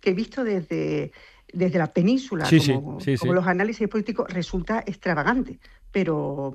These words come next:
Speaker 1: pero Ceuta es un sitio diferente.
Speaker 2: Ujú.
Speaker 1: Quería que me, preguntar, eh, si la persona que ha hablado, que no sé cómo se
Speaker 2: Chollín,
Speaker 1: llama,
Speaker 2: el Chollín.
Speaker 1: ¿ha estado en Ceuta?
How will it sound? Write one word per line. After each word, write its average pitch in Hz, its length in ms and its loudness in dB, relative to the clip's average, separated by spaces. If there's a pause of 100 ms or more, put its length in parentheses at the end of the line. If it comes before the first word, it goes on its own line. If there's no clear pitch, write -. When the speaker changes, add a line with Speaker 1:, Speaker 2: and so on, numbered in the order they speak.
Speaker 1:
pero 147 300 -8 (240)
Ceuta 185 240 -2
es 185 60 -6
un 196 100 -4
sitio 180 260 -6
diferente. 113 440 -2
Speaker 2:
Ujú. 95 80 -12 (140)
Speaker 1:
Quería 240 480 -2
que 208 140 0
me, 185 160 0
preguntar, 180 640 -2
eh, 156 520 -4
si 170 240 -8
la 160 100 -2
persona 214 300 -6
que 233 80 -4
ha - 20 0
hablado, 208 300 -2
que 156 180 -4
no 170 140 -4
sé 180 180 -8
cómo 165 180 -8
se - 80 -10
Speaker 2:
Chollín, 139 260 6
Speaker 1:
llama, 101 80 0
Speaker 2:
el 110 60 -4
Chollín. 131 200 2
Speaker 1:
¿ha 110 60 4
estado 233 200 0
en 196 60 2
Ceuta? 220 440 -4